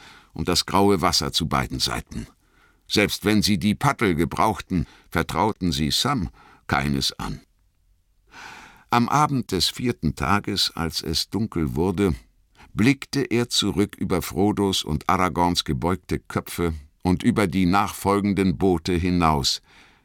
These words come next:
Er war schläfrig und sehnte sich nach dem Nachtlagerplatz und festem Boden unter den Zehen. Plötzlich sah er etwas,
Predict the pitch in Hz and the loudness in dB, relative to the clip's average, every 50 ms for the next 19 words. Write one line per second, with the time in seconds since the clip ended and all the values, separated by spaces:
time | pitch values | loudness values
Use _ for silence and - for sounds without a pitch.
0 | _ _ _ 90 87 78 78 87 82 - - 117 139 85 - - - 67 65 - | _ _ _ 0 2 2 2 2 2 0 0 -2 -2 -4 -4 -4 -4 -6 -6 -6
1 | - - - - - - - - - - 90 78 - 110 131 139 123 95 87 65 | -10 -18 -20 -20 -20 -20 -20 -6 -2 0 0 2 4 4 4 4 4 2 0 0
2 | 85 85 71 - 87 87 - - 87 87 85 92 104 107 - - - 69 69 71 | 0 0 0 0 0 0 0 0 0 2 2 2 2 0 -2 -4 -4 -2 0 0
3 | 67 67 67 - - - 73 76 - - - - - 69 65 - - 104 101 - | 0 0 -2 -4 -2 -2 -2 -2 0 -2 -2 -2 -2 -4 -4 -2 0 0 0 0
4 | - 92 82 71 62 101 113 104 80 67 64 64 80 - 62 60 65 64 58 - | 0 0 0 2 2 2 2 2 2 0 -2 -2 -2 -4 -6 -6 -6 -6 -6 -4
5 | - - - 90 87 73 71 67 60 - _ _ _ _ _ _ _ _ _ _ | -4 0 2 2 2 2 0 -2 -6 -10 _ _ _ _ _ _ _ _ _ _
6 | _ _ - - - 120 123 - - - - 120 123 107 - - 98 110 120 127 | _ _ -20 -8 -4 -2 -2 0 -2 -2 -2 -2 0 0 0 0 -2 -2 -2 -2
7 | 120 - - 92 - - 104 104 95 - | -4 -4 -4 -6 -4 -4 -2 0 0 0